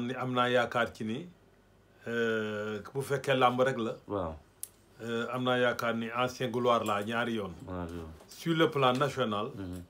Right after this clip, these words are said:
Speaker 1: Ak sur le plan international.
Speaker 2: Dëgg la.
Speaker 1: Boo déggee man la sur le plan national.
Speaker 2: Mhm.
Speaker 1: de, c'est parce que maa daje woon ak Mbaye Guèye.
Speaker 2: Mhm.
Speaker 1: Dajeeg Robert.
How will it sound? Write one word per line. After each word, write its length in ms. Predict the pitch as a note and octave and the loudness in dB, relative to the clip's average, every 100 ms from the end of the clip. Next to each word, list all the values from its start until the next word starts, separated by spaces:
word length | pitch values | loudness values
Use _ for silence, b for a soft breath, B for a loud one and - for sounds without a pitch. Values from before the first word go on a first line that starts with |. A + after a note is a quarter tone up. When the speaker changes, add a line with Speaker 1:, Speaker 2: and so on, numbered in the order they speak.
| _ - - - | _ -20 -10 -4
Speaker 1:
Ak 100 | C3 | -4
sur 160 | - | 0
le 120 | C3+ B2+ | 0 2
plan 160 | B2+ A#2+ | 2 0
international. 680 | A#2 A#2 G#2+ F#2+ G#2+ F#2+ F2+ F2 - | -2 -6 -6 -6 -8 -10 -12 -14 -10
Speaker 2:
Dëgg 120 | G2 F2+ | -8 -8
la. 80 | D#2 - - - - C#3 | -10 -16 -20 -20 -8 0
Speaker 1:
Boo 120 | D#3 | 2
déggee 260 | E3 D#3+ | 4 4
man 200 | D#3+ D3+ | 4 2
la 80 | C#3+ | 2
sur 140 | C3+ D3 | 0 0
le 120 | C#3+ | -2
plan 240 | C3+ C3 | 2 2
national. 480 | C3 C3+ D3+ C#3+ A2 G2 | 4 0 0 -2 -2 -4
Speaker 2:
Mhm. 280 | G2+ F2+ F2 F2 _ _ _ - A#2+ | -10 -10 -10 -14 _ _ _ -10 -8
Speaker 1:
de, 80 | |
c'est 200 | A#2+ - - | -6 -6 -2
parce 180 | C3+ | -2
que 100 | - | -2
maa 220 | A#2+ A#2 A2+ | -2 0 0
daje 220 | A2+ A#2 | -2 0
woon 180 | A2+ A2 | 0 -2
ak 80 | |
Mbaye 260 | G#2+ G#2+ G2+ | -4 -4 -4
Guèye. 200 | G2 F#2 F#2+ | -6 -12 -12
Speaker 2:
Mhm. 140 | F#2 E2 E2+ - _ _ - _ | -14 -14 -16 -20 _ _ -20 _
Speaker 1:
Dajeeg 340 | A#2 A#2 A2 A2 | -6 -2 -2 0
Robert. 400 | A2 G#2+ G#2 | -2 -2 -4